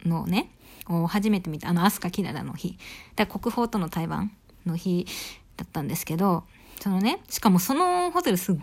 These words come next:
ごい良かったのが、チェックアウトが十一時だったんですよ。私、寝ぼすけさんなので、十時だと正直ね、もう遠征とかある日だとしんどいんですよ。あーって。で、十一時だったらある程度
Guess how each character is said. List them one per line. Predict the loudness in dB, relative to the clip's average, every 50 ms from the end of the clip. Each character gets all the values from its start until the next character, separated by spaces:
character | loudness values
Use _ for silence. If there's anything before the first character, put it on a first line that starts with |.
| 2
ご | 2 4
い | 6
良 | 6 4
か | 4 2
っ | 0 0
た | -2 -8
の | -8 -6
が、 | -6 -6 -6 -6 -6
チ | -4 -6 -6
ェ |
ッ | -6
ク | -4 2 4 4
ア | 4
ウ | 4
ト | 4 0
が | -2 0
十 | 2 4 6 6 6
一 | 6 4 2 0
時 | 0 2
だ | 0 0
っ | -4
た | -6 -12
ん | -12
で | -12 -14
す | -16
よ。 | -16 -18 -18 -20 -20 -20 -20 -20 -20 -20 -20 -20 -20 -12
私、 | -4 0 0 2 6 6
寝 | 6 6 6
ぼ | 6 4 2
す | 2 2
け | 0 0
さ | 0 2 2
ん | 2 2
な | 2
の | 2 0 -2
で、 | -2 -6 -6 -8 -8 -8
十 | -4 2 6 8 10 10 10
時 | 8
だ | 6 4
と | 2 0
正 | -2 0 -2 0
直 | 0 -2 -2 0 0
ね、 | 2 2
も | 2 2
う | 4
遠 | 4 2 2 0
征 | -2 -4 -4
と | -4 -2
か | -2 -2
あ |
る | 0
日 | 0 0
だ | -2
と | -2 -4 -6
し | -2 0 2
ん | 2 2 2
ど | 4
い | 2
ん | 2
で | 2
す | 0 -4
よ。 | -8 -10 -12 -18 -20 -20 -20 -20 -20 -20 -20 -18 -8 -2
あ | 2 4 6 6 4 4 2
ー |
っ | -4
て。 | -10 -10 -10 -10 -10 -16 -20 -12 -2 2
で、 | 2 4
十 | 4 4 4 4 4
一 | 4 2 2 0 0
時 | 2 0
だ | -2
っ | -2
た | -2 -2
ら | 0
あ | 0
る | 0 0
程 | 0 2 2 2
度 | 2 0